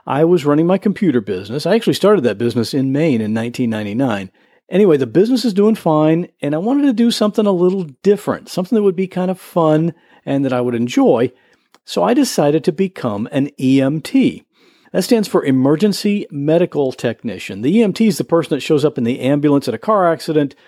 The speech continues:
or, like, when someone's having a heart attack at home, or really just about any kind of medical emergency. Of course, I had to have training and pass a test and get hired and all that.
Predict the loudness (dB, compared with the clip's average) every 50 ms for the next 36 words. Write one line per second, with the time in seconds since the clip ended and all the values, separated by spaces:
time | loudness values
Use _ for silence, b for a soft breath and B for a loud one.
0 | b b b b b b -4 -2 0 2 2 4 2 2 0 0 -2 -4 -2 -2
1 | -2 -2 0 0 0 -2 -2 -2 -2 -2 -2 -2 -2 -2 -2 -4 -2 -4 -6 -4
2 | 0 0 2 4 4 2 2 2 0 -2 -4 -4 -8 -12 b b b b b b
3 | 0 2 2 2 0 0 0 0 0 0 -2 -2 -2 -2 -2 -2 -2 -4 -4 -4
4 | -2 -2 -2 -2 -4 -6 -6 -8 -8 -10 -10 -6 -4 -2 -2 -2 -4 -6 -12 -12
5 | -16 -18 -18 _ _ _ _ _ _ _ _ _ _ -4 0 0 2 2 2 2
6 | 4 4 2 2 0 0 -2 0 2 2 4 2 2 2 0 -2 -2 -2 -2 -2
7 | -4 -4 -2 0 2 2 2 0 -2 -4 -6 -4 -2 -4 -4 -2 -2 0 0 0
8 | 0 0 0 0 0 0 -2 -2 -2 -2 -2 -2 -2 -4 -4 -6 -8 -10